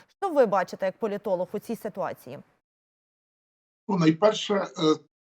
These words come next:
Speaker 2: це комплексне турне формує, е, тло для перспективи справді, е, зміни статусу України в рамках нато. Е, нагадаю, що був попередній візит перед цим, е, е,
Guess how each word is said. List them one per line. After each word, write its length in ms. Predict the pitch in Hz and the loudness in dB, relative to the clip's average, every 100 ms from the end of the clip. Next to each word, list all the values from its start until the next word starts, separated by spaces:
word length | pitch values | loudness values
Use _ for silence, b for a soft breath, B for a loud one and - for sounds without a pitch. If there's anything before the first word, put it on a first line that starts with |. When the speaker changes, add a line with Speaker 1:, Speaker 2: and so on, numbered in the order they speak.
| _ | _
Speaker 2:
це 280 | - 185 170 | -6 -4 -4
комплексне 720 | - 175 165 151 - 165 151 | 0 0 0 -2 -4 -6 -6
турне 520 | 151 143 165 196 196 | -4 -4 -4 -4 -4
формує, 840 | - 151 147 165 175 175 160 151 - | -4 -4 -2 -2 -2 0 2 2 0
е, 280 | 139 135 131 | 0 2 0
тло 720 | 131 151 156 160 151 139 - 127 117 | -4 -2 2 4 2 0 -4 -12 -20
для 680 | 120 139 135 131 123 123 123 | -10 -4 -2 0 -2 -4 -8
перспективи 680 | 135 - 123 - - 151 139 | -10 -10 -14 -14 -6 -4 -4
справді, 680 | - - 139 131 123 123 120 | -8 -6 -4 -4 -6 -8 -8
е, 220 | - 113 113 113 113 110 110 107 | -10 -12 -8 -8 -8 -6 -4 -6
зміни 460 | 101 143 160 139 | -6 -2 -2 -2
статусу 680 | 117 - 135 131 123 - 123 | -6 -2 0 0 -2 -12 -10
України 520 | 113 117 - 156 131 | -10 -12 -6 -6 -6
в 80 | 117 | -6
рамках 420 | 117 117 - - | -4 -4 -8 -12
нато. 220 | 117 98 - _ _ _ _ _ B B B B B | -12 -12 -16 _ _ _ _ _ B B B B B
Е, 400 | 127 127 135 160 | -2 0 0 0
нагадаю, 580 | 156 156 165 175 156 135 | 2 4 4 4 4 2
що 240 | - 156 143 | -2 -2 -2
був 300 | 147 175 156 | -2 -4 -2
попередній 640 | 143 135 135 131 131 120 | -2 -2 -4 -4 -4 -6
візит 520 | 117 120 123 - _ | -6 -4 -4 -4 _
перед 400 | 156 147 127 - | 4 4 2 -6
цим, 360 | - 190 190 165 | -4 0 0 0
е, 40 | 139 | 0
е, 140 | 139 | 0